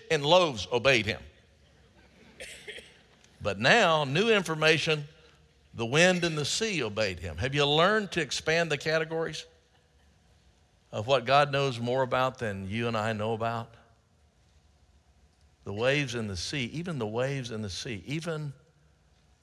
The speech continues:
our marriages, even our personal ethics, even what we read and we walk. He knows more about all of it than we do. Trust in the Lord with all of your heart. In all of your ways,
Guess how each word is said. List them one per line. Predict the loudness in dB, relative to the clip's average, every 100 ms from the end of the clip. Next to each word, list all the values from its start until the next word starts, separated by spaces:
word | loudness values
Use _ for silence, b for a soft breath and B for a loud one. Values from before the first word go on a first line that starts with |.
| _ -4
our | -2
marriages, | 0 0 0 -2 -10 -12 -12 -14 -18 _ _ _ _ _ _ -4
even | -2 0 0
our | 2 0
personal | -2 -6 -8 -6 -8 -6
ethics, | -6 -6 -10 -14 -18 -20 _ _ _ _ _ _ _ _ _ _ _ -10
even | -6 -2 -2
what | -2
we | -2
read | -4 -2 -2 -2
and | -4 -10
we | -8
walk. | -6 -6 -8 B
He | -8 -4
knows | -2 -4 -6
more | -6 -4
about | -2 -4 -4
all | -4 -4 -4 -6
of | -8
it | -10
than | -10 -10
we | -10
do. | -10 -12 B B
Trust | -8 -6 -8
in | -8
the | -8
Lord | -8 -8 -10
with | -18 -18 -12
all | -8 -8 -8 -8
of | -6 -6 -8
your | -12 -12
heart. | -8 -8 -8 -14 _ _ b b b b b b -2
In | 0 0 -4 -16 -8
all | -4 0 2 2 0 -6 -8
of | -6
your | -6 -8
ways, | -4 -2 0 0 -2 -8